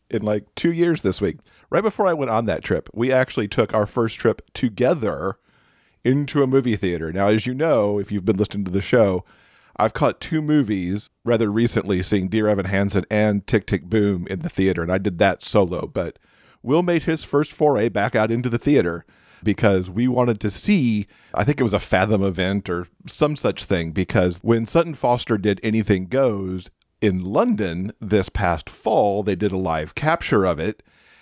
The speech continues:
and it was running in movie theaters for a couple days in the past week. We went to the Sunday matinee, <laughs> and, oh, it was so fun to see this again. We saw Sutton do this on Broadway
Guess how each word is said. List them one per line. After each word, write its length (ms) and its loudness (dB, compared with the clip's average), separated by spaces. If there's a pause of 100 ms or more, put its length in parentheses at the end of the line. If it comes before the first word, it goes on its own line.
(240)
and 380 2
it 100 0
was 160 0
running 400 2
in 160 -2
movie 300 2
theaters 720 -4
for 180 -2
a 40 0
couple 280 0
days 460 0
in 160 -6
the 80 -6
past 420 -8
week. 360 -6 (220)
We 60 0
went 120 0
to 40 2
the 80 -2
Sunday 260 2
matinee, 560 0 (720)
<laughs> 640 -8
and, 480 0
oh, 300 2
it 60 -2
was 160 -2
so 160 0
fun 200 2
to 60 -4
see 140 0
this 180 0
again. 260 -2
We 120 0
saw 400 0
Sutton 440 0
do 180 0
this 280 2
on 160 -4
Broadway 640 0